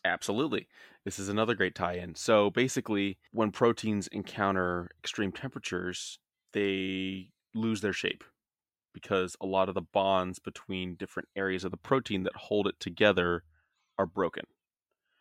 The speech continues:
This happens in heat because the molecules start moving around a lot more quickly and things kind of unfold and spread out, but it also happens in the cold too, right? Because the water will, like, freeze and become more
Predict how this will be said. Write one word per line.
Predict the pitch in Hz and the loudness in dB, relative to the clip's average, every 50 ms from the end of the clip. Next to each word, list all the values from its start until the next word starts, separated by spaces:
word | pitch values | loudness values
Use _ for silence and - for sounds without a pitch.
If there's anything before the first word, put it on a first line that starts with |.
| _ _ _ _ _ _ _ _ _ - | _ _ _ _ _ _ _ _ _ -12
This | 98 - - | -8 -2 2
happens | 107 101 - 101 98 90 87 | 2 2 2 0 -4 -4 -4
in | 87 | -8
heat | 82 - - 143 139 - - | -10 -8 -6 -6 -6 -6 -6
because | 110 - - - 92 87 - | -8 -4 -2 0 0 0 -2
the | - 95 90 87 - _ _ _ - | -4 -4 -4 -4 -6 _ _ _ -4
molecules | 95 92 95 98 - - 101 95 90 | -2 -2 -2 -2 -2 -4 -4 -2 -4
start | - - 90 - | -4 -6 -6 -6
moving | 92 92 90 92 | -6 -6 -6 -2
around | 98 101 104 101 98 | 0 0 0 0 2
a | |
lot | 101 101 90 - | 2 2 2 2
more | 101 - | 0 -4
quickly | - - 107 - - 107 107 101 - _ _ _ _ _ _ _ _ - | -2 -4 -4 -2 -2 -2 -2 -4 -6 _ _ _ _ _ _ _ _ -2
and | 98 92 90 90 92 - | -2 0 0 -2 -6 -4
things | - 98 95 90 - | -4 -4 -4 -4 -4
kind | - 98 90 | -4 -4 -4
of | - - | -4 -6
unfold | 95 92 - - 95 90 92 92 92 | -8 -6 -6 -4 -4 -4 -2 -2 -4
and | 90 87 87 82 - | -4 -4 -6 -8 -10
spread | - - - 104 95 | -12 -4 0 2 2
out, | 95 104 - | 2 2 0
but | 131 135 | -2 -4
it | - | -2
also | 175 170 - 156 | -2 -4 -4 -4
happens | 143 135 - - 117 104 - | -6 -6 -4 -4 -6 -6 -6
in | 98 | -6
the | 104 | -8
cold | - - - 226 170 101 87 - | -6 -2 0 0 0 0 -2 -4
too, | - - 156 113 - - - 107 _ _ _ _ _ _ - - - - _ _ | -4 -2 0 0 -2 -4 -8 -16 _ _ _ _ _ _ -20 -20 -20 -20 _ _
right? | - 90 90 92 82 | 0 2 2 2 0
Because | - - - - 90 90 90 - - | -2 -6 -4 -2 -2 -2 -4 -6 -8
the | 101 | -6
water | 95 95 95 92 95 95 | -2 0 2 2 2 0
will, | 87 92 92 90 90 | -2 -2 -4 -4 -2
like, | 92 92 87 - | -4 -6 -6 -8
freeze | - - - 123 113 107 104 98 | -10 -10 -6 -4 -2 -2 -2 -4
and | 98 90 | -6 -8
become | - - 98 87 | -8 -6 -6 -6
more | 85 85 85 82 | -6 -6 -8 -10